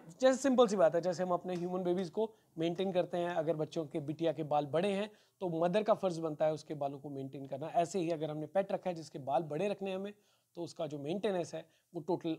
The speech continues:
ऑनर पे डिपेंड करता है। डियर फ्रेंड्स, जो शिजू ब्रीड है, इसके कोट को मेंटेन करना बड़ा मस्ट है, और ये, this is one of the finest breed to keep with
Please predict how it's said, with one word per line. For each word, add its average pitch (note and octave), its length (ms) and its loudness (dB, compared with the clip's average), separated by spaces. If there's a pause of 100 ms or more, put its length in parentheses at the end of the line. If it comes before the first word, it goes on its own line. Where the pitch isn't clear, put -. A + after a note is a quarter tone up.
ऑनर D3+ 240 -2
पे C#3+ 140 -8
डिपेंड C3+ 300 -12
करता C#3 280 -20
है। C3+ 100 -20 (960)
डियर G#3 140 2
फ्रेंड्स, A3+ 280 2
जो A3 100 -2
शिजू F#3+ 400 -2
ब्रीड F3+ 260 -2
है, G3 340 -2
इसके F#3 280 -8
कोट A#3 380 -2
को A#3 120 0
मेंटेन E3+ 340 2
करना D3+ 240 -4
बड़ा D3+ 220 2
मस्ट D3+ 340 -4
है, G3+ 140 0
और E3+ 200 0
ये, F3+ 280 -2 (100)
this F#3 200 -4
is G3 100 -6
one D#3+ 220 -4
of G#3 60 -4
the G3 140 -4 (160)
finest G#3 440 -2 (380)
breed G3+ 240 4 (400)
to G#3 60 -4 (120)
keep G#3+ 220 2
with G3 140 6